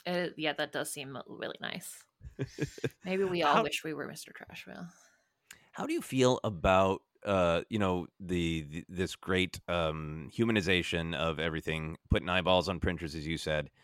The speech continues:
Speaker 2: How, how do you feel about that when it comes to things like, you know,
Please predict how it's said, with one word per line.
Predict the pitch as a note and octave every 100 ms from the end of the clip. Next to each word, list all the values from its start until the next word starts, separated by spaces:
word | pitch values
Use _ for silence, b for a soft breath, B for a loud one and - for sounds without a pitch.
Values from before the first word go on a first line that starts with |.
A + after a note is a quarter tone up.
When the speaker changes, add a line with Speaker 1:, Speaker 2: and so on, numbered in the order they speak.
| b
Speaker 2:
How, | - - -
how | - -
do | D#4
you |
feel | A#3+ D3 C3+
about | G#2+ G2
that | G2+ E2+
when | F2+
it | -
comes | A2+ F#2
to | F2
things | - F2 E2+ E2
like, | D#2 D2
you | D#2+ D2+
know, | C#2+ C#2+